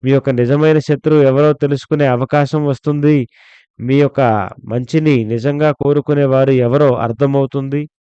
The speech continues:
భవిష్యత్తులో పెద్ద సమస్యలను తప్పించుకోవడానికి ముందుగా ఇచ్చిన సంకేతం లాంటిది. మీరు బలమైన రాశి. ఈ వార్త మిమ్మల్ని క్షణం కదిలించినా, మీ యొక్క నిర్ణయం, మీ యొక్క ఆల-, ఆ-, ఆత్మబలం,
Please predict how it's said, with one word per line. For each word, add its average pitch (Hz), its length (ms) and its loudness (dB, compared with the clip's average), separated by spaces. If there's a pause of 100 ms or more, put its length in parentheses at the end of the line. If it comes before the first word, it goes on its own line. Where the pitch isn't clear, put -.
(220)
భవిష్యత్తులో 170 680 2
పెద్ద 127 320 0
సమస్యలను 156 680 0
తప్పించుకోవడానికి 139 1200 -2
ముందుగా 127 500 -2
ఇచ్చిన 131 260 -4
సంకేతం 113 640 -6
లాంటిది. 92 460 -14 (1200)
మీరు 165 340 4
బలమైన 160 540 2
రాశి. 160 440 0 (340)
ఈ 127 80 0
వార్త 131 680 0
మిమ్మల్ని 131 440 -2
క్షణం 135 380 -4
కదిలించినా, 151 880 0 (220)
మీ 117 100 -6
యొక్క 123 220 -4
నిర్ణయం, 147 640 0 (180)
మీ 117 60 -6
యొక్క 127 200 -4
ఆల-, 123 420 -4
ఆ-, 107 500 -4
ఆత్మబలం, 143 760 -2